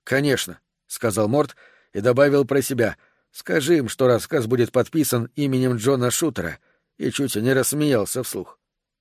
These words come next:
«Хорошо. Она попросит куратора послать его тебе по федеральной почте прямо из Пенсильвании. Только верни в нормальном состоянии, или тебе самому придётся искать такой же журнал на распродаже».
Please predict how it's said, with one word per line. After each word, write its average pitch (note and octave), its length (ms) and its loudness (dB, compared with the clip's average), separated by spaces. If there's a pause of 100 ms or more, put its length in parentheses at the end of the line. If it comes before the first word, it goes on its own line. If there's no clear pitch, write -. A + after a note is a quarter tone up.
(280)
«Хорошо. A2 680 0 (560)
Она D3 260 2
попросит D#3 540 2
куратора D3+ 480 4
послать C#3+ 440 2
его C3+ 180 4
тебе C3+ 260 2
по C3+ 120 0
федеральной C3 600 2
почте D#3+ 440 -2
прямо D3 360 0
из - 120 -2
Пенсильвании. A2+ 880 -2 (460)
Только E3 320 0
верни D#3 400 4
в C3 100 2
нормальном C#3+ 520 2
состоянии, G#2+ 760 -2 (400)
или B2 240 2
тебе C#3 280 0
самому D#3+ 380 2
придётся A#2+ 480 0
искать D#3 360 0
такой C#3 320 2
же C3 160 2
журнал B2 400 2
на C3+ 140 2
распродаже». G2+ 720 0